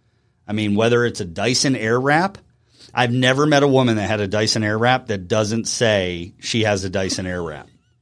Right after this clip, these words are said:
You know, she doesn't, she doesn't go, "Well, I have this thing that, like, sucks my hair, but then there's heat and it makes it curl." Like,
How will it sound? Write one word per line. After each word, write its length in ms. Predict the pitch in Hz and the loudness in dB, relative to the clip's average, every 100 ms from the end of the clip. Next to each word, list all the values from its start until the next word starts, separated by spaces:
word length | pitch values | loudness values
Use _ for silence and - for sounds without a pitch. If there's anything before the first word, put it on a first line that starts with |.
| _ _ _ _ _ - - | _ _ _ _ _ -18 -14
You 60 | 113 | -6
know, 100 | 101 | -4
she 160 | 101 147 | -2 2
doesn't, 400 | 151 147 180 135 | 4 2 -2 -4
she 160 | - | -2
doesn't 280 | 156 151 160 | 0 0 -2
go, 180 | 135 131 | -2 -2
"Well, 100 | 127 - _ - | -4 -16 _ -2
I 100 | 240 | 0
have 100 | 269 | 0
this 260 | 240 - | 0 -2
thing 720 | - - 175 175 175 175 180 165 | -4 0 2 4 2 0 -4 -2
that, 120 | 151 143 | 0 2
like, 340 | 135 120 - - | 2 0 -8 -14
sucks 420 | - - 220 220 277 | -8 0 0 0 0
my 140 | 180 | 0
hair, 380 | 151 165 165 165 | 0 0 0 -2
but 160 | 143 151 | -4 -4
then 140 | 160 | -2
there's 200 | 156 - | -2 -2
heat 320 | 170 165 170 | -2 -4 -2
and 120 | 135 131 | -2 -2
it 100 | 135 | -2
makes 240 | 143 - | -4 -4
it 140 | 156 | -6
curl." 420 | - 156 147 147 147 | -4 0 2 2 2
Like, 220 | 123 | 0